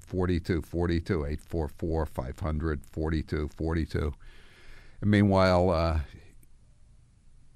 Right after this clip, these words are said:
the, uh, the Biden administration is, is being, uh, saluted by state-run media for threatening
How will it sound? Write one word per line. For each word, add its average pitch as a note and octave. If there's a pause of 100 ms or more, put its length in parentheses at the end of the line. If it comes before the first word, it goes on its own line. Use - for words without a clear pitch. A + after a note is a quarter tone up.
(160)
the, F#2+
uh, E2+
the D#2+
Biden F2+
administration E2
is, F#2
is G2
being, E2
uh, D2+ (320)
saluted A2 (420)
by E2 (360)
state-run E2+
media E2+ (480)
for E2+ (180)
threatening F#2